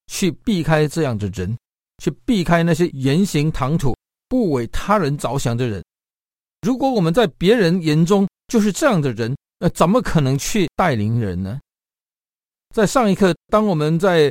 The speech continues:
谈优先次序的时候，我曾经强调过一点，就是如果我们希望自己能够成长为一个有效的领袖，就要特别花功夫在自己的强项、自己的长处上。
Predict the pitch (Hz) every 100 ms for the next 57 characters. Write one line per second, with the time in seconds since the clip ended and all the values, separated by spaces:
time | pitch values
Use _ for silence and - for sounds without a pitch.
0 | - - 139 156 208 214 214 208 - 262
1 | 175 - 233 151 - 143 156 - _ 147
2 | 160 151 143 160 165 - 135 135 160 131
3 | 135 127 113 92 - _ _ 143 123 135
4 | - _ - 208 262 254 160 151 - 247
5 | 233 - 262 180 147 147 - 151 175 208
6 | 156 - - - 156 247 208 151 170 185
7 | 170 170 147 147 127 - 143 131 131 -
8 | 254 139 120 113 123 160 104 _ _ _
9 | _ - 175 165 135 123 110 _ - 269
10 | - 139 - - 226 233 220 214 185 175
11 | - - 185 139 - 220 127 120 147 -
12 | - 120 131 190 139 - - 185 143 120
13 | 151 135 - 110 110 156 120 135